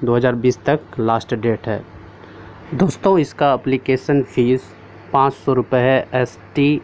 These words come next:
एससी, female, पीडब्ल्यूडी candidate के लिए, और अगर आप general और ओबीसी में आते हैं तो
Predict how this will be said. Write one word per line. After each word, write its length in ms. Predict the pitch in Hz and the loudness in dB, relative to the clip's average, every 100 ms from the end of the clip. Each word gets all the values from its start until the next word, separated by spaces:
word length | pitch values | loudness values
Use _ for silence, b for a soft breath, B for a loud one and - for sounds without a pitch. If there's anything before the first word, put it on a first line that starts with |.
| - | -6
एससी, 600 | 123 120 - - 139 156 - - | -4 -4 -4 0 2 0 -2 -10
female, 400 | - 127 131 139 143 | 0 2 4 2 0
पीडब्ल्यूडी 600 | 131 127 123 127 127 139 - | 0 0 2 2 2 0 0
candidate 460 | 131 127 123 127 123 - | 0 2 2 0 -2 -2
के 120 | 131 | 0
लिए, 280 | 131 147 170 B B B B B B | 2 0 0 B B B B B B
और 220 | 127 127 - | -2 -2 -2
अगर 240 | 127 139 - | -2 0 0
आप 200 | 127 - - | -2 -2 -4
general 520 | 127 127 127 143 160 - - | 0 2 2 2 0 -2 -4
और 200 | 123 - | -4 -2
ओबीसी 400 | 123 123 123 151 | -2 0 0 2
में 120 | 139 127 | 4 2
आते 280 | 117 - | 0 -2
हैं 100 | 123 113 | -2 -2
तो 200 | 123 | -2